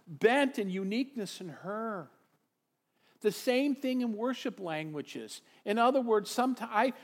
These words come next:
I love the outdoors. I love to be active. Connie's a reader. She's incredibly smart and thinker. So she worships differently. Con-, it's just, there's different ways, different worship languages.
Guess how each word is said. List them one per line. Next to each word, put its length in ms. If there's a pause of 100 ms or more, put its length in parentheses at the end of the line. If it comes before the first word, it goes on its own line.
(180)
I 180
love 340
the 140
outdoors. 920
I 140
love 260
to 80
be 320
active. 580 (360)
Connie's 480
a 60
reader. 560
She's 280
incredibly 800
smart 640
and 140
thinker. 760 (500)
So 300
she 260
worships 640
differently. 600 (340)
Con-, 240 (440)
it's 180
just, 280
there's 220
different 560
ways, 480
different 400
worship 420
languages. 800